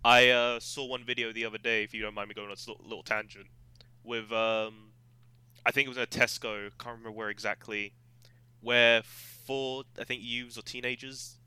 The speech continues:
they were being detained by police, but three of them were black, one was white, and the one white person wasn't handcuffed, while the other three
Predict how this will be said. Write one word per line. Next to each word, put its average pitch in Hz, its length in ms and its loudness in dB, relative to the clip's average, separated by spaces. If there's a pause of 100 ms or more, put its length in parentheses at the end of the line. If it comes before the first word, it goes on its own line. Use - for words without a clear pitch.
(260)
they 117 100 6
were 117 80 2
being 113 380 -4
detained 117 360 0
by 110 120 -2
police, 117 560 -10 (380)
but 123 220 -4
three 135 360 -4
of 123 80 -4
them 123 120 -16
were 117 80 -12
black, 117 380 0
one 113 160 -10
was 107 100 -18
white, 107 440 -2 (360)
and 110 140 -6
the 110 60 -6
one 110 260 -6 (160)
white 113 280 0
person 123 300 -8
wasn't 117 280 -16
handcuffed, 139 580 -6
while 113 180 -4
the 110 140 4
other 113 240 -2
three 110 520 -12